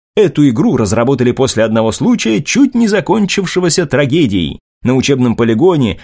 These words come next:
один из учеников получил травму. Вообще-то, там, где готовят магов, травмы в ходе обучения скорее норма, чем исключение. Но наш случай особый. После поединка группа подростков второго года обучения решила кардинально изменить подход к проведению дуэлей.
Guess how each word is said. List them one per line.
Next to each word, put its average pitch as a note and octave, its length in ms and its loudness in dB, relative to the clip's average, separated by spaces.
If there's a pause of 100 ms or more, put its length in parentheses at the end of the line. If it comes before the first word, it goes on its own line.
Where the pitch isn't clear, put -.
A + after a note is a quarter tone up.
один E3+ 260 -2
из C#3+ 100 0
учеников D#3 520 -2
получил C#3 400 0
травму. F#2 560 -4 (200)
Вообще-то, A3+ 540 -2
там, A3 240 -2
где F3 140 0
готовят C3+ 380 0
магов, C3 480 -2
травмы C3 600 0
в - 80 -12
ходе C#3+ 320 0
обучения G3+ 560 -2
скорее F#3 400 0
норма, G3+ 400 0
чем A2 180 -2
исключение. G#2+ 680 -2 (260)
Но C#3+ 160 2
наш B2+ 320 0
случай B3 420 -2
особый. F3+ 680 -4 (400)
После C#3 300 0
поединка C3+ 520 0
группа B2+ 320 -2
подростков B2 580 -2
второго B2+ 380 0
года G#2+ 240 2
обучения F#3+ 500 -2
решила F3 380 2
кардинально F3+ 880 -2
изменить D3 340 -2
подход D#3 380 -2
к - 160 -20
проведению D3 560 0
дуэлей. A#2+ 520 0